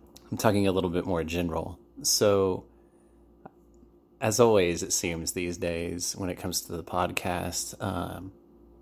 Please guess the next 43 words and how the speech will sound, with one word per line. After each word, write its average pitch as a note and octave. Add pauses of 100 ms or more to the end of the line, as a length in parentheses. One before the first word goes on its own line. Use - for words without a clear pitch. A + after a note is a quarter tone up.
(220)
I'm, F#2+
I G2+
never G#2
necessarily G2+
plan F#2+
anything. E2
I'm F2+
not G2+
much G#2
of F#2+
a F#2+
planner, F2+
and F2
that F2
might F2+
be F2+
a F2
story, F2
but F2+
I'm F2
definitely, F2+ (480)
I've -
lived G#2
my G2
life F2+
off F2
the F#2+
cuff. -
I -
believe F2+
I've E2
said F2
that E2
quite E2+
a E2+
few -
times. F2 (960)
So -
I'm A#2
at A2+
the G#2
gym E2+
today, E2+